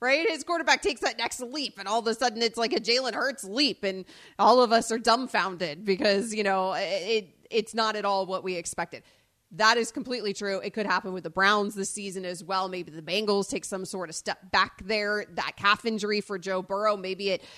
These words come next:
actually hinders him all season long. There's a lot of factors to be had here on paper. The Baltimore Ravens should be very good this season,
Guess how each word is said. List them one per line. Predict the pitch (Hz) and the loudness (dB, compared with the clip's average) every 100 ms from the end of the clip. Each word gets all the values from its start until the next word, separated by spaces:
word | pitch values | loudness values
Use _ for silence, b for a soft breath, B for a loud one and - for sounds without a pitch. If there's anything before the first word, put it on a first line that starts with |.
| B | B
actually | - 208 - 202 196 | 2 4 2 -4 -4
hinders | 196 214 208 | -4 -6 -6
him | - - | -6 -6
all | - 202 | -4 -4
season | 202 208 202 | -4 -6 -4
long. | 190 196 | -2 -2
There's | 190 170 | -2 -6
a | |
lot | 170 170 185 196 | -6 -2 0 0
of | |
factors | - 196 202 - 202 - | 2 2 2 0 -4 -2
to | 185 | -2
be | 185 | 0
had | 185 185 180 | 4 4 4
here | 180 - | -2 -2
on | 170 170 | -4 -4
paper. | 185 226 214 151 104 b b | -2 -2 0 -4 -6 b b
The | - | -4
Baltimore | - 208 202 220 185 175 | 2 2 2 2 2 2
Ravens | 175 170 135 - - | 0 -2 -4 -10 -10
should | - - 220 202 | -8 2 4 4
be | 185 | -2
very | 170 170 156 | -4 -4 -2
good | 165 208 214 | -2 -2 0
this | 254 226 | 0 0
season, | 277 262 269 | -4 -2 -2